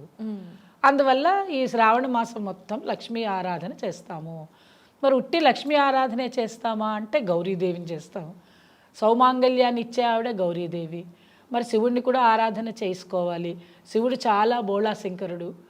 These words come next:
Speaker 2: ఆయన ఏవి కష్టపడక్కర్లేకుండా ఓ చెంబు నీళ్లు తీసుకెళ్ళి "ఓం నమ శివాయ" అంటే ఆయన సంతృప్తి చెందుతాడు. నీకు ఏ వరం కావాలంటే అది ఇస్తాడు.
Speaker 1: అవును.
Speaker 2: ఇంకా మరి నీకేంటి సమస్య? కాబట్టి మనకి డబ్బులు ఎట్లా వస్తున్నాయి?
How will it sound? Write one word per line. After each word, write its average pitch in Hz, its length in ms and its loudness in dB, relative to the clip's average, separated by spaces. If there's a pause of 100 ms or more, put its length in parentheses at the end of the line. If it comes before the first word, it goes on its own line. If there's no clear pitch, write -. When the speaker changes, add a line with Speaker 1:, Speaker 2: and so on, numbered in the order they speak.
(460)
Speaker 2:
ఆయన 214 200 6
ఏవి 240 480 8
కష్టపడక్కర్లేకుండా 226 1120 -2
ఓ 214 80 0
చెంబు 208 260 -4
నీళ్లు 208 260 -2
తీసుకెళ్ళి 202 500 -2 (420)
"ఓం 208 260 4
నమ 214 200 -2
శివాయ" 208 480 0
అంటే 202 440 -4 (420)
ఆయన 220 160 2
సంతృప్తి 190 680 -2
చెందుతాడు. 175 460 -6
నీకు 254 220 -2
ఏ 208 140 4
వరం 226 300 2
కావాలంటే 208 500 0
అది 170 140 -6
ఇస్తాడు. 156 420 -14
Speaker 1:
అవును. 196 460 -14
Speaker 2:
ఇంకా 254 140 2
మరి 277 160 0
నీకేంటి 247 500 0
సమస్య? 220 640 -6 (480)
కాబట్టి 294 360 6
మనకి 277 260 -2
డబ్బులు 190 320 0
ఎట్లా 277 260 2
వస్తున్నాయి? 254 640 -2